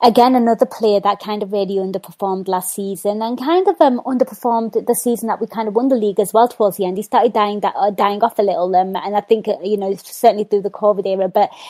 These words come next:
it was great to hear his song, and, uh, I think he absolutely loved just getting in on a score sheet and, you know, back to Bobby doing his little flicks and, you know, just being his, um,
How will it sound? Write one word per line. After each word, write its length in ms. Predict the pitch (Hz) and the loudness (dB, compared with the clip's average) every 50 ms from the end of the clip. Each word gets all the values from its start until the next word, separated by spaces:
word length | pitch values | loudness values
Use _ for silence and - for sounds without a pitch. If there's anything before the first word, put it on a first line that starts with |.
| - - - - - _ _ _ _ _ _ _ _ _ - | -20 -20 -20 -20 -20 _ _ _ _ _ _ _ _ _ 4
it 100 | 285 262 | 6 6
was 120 | 262 226 | 6 6
great 240 | - 262 247 240 233 | 6 6 6 6 4
to 80 | - 220 | 0 -2
hear 260 | 185 208 202 196 196 | 2 2 2 2 4
his 180 | 196 196 185 - | 2 0 -2 -2
song, 500 | - - 202 185 185 180 190 226 240 - 190 196 - | -6 -4 -2 -2 -2 -4 -6 -8 -8 -10 -12 -12 -6
and, 500 | - 202 196 196 196 196 196 202 208 196 | -6 -4 -4 -4 -4 -4 -4 -4 0 2
uh, 480 | 208 196 196 196 196 196 196 196 185 - - - | 2 4 6 6 6 6 6 6 4 2 -2 -6
I 80 | 208 | -4
think 160 | - - 202 - | -2 -2 -4 0
he 140 | - 208 | 2 2
absolutely 340 | 196 - - - 196 190 196 | 2 2 2 -2 -4 -2 -2
loved 180 | 202 185 175 - | -2 -2 -2 -6
just 160 | 208 - - | -10 -6 -4
getting 220 | 208 - - 196 | -4 -4 -4 -6
in 120 | 196 196 190 | -8 -6 -6
on 140 | 190 190 190 | -6 -6 -6
a 40 | |
score 320 | 185 - - 208 196 196 196 | -8 -6 -2 0 0 0 0
sheet 260 | - - 214 202 190 | -2 -2 0 0 0
and, 280 | 185 196 196 202 202 208 | 0 0 -2 -4 -2 -2
you 60 | 220 | 0
know, 340 | 208 202 190 190 185 175 - _ _ - | 2 4 4 2 2 0 -8 _ _ 2
back 220 | - 214 - - - | 2 4 4 2 -4
to 80 | - 196 | -4 2
Bobby 280 | - 208 202 190 214 180 | 4 4 4 4 4 4
doing 200 | 208 202 202 202 | 4 2 2 2
his 160 | 202 190 208 | -4 0 0
little 160 | 208 185 208 | 2 2 2
flicks 560 | 202 - - 208 196 202 190 - - - - 214 | 0 -2 -2 0 2 2 0 -2 -8 -6 -2 0
and, 220 | 196 196 196 214 | 0 0 0 -2
you 60 | 247 233 | -2 0
know, 220 | 214 202 202 202 | 2 4 4 4
just 240 | 185 254 233 - - | 2 0 -4 -4 -2
being 220 | 233 220 220 220 | -2 -2 -2 -2
his, 300 | - 208 196 185 185 - 202 | 0 2 2 2 2 2 0
um, 240 | 196 196 196 185 | 0 0 -2 -8